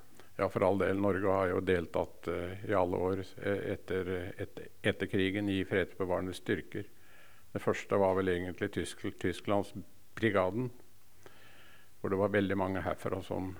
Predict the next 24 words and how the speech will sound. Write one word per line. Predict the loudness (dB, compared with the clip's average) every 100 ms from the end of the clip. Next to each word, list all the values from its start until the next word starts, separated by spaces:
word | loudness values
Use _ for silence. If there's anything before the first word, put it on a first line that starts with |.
| -12 -4
som | 0 2
deltok | 2 0 -2 -4
i. | -4 -6 -10 -16 -16 -16 -14 -6
Og, | -2
eh, | -2 -2 -4 -2 -4
etter | 0 6
det | 6 6
så | 4
var | 4 4
det, | 2 0
kom | 0 0
jo | 0 0
F | -2 -2 -2
N-delegasjonen | -2 -4 -8 -14 -16 -16 -16 -16 -2 0 2 0 0 -2 0 0
etter, | 0 0 -2 -4 -10 -14 -16 -16 -4
etter | -2 0 2
hvert | 0 0 0
i | 2
Midtøsten | 2 0 -2 -2 -6 -6
spesielt, | -6 -6 -2 0 -2 -8 -14 -12 -6
og | -2 -2
i, | -2
på | -2 2
Balkan. | 2 0 -6 -8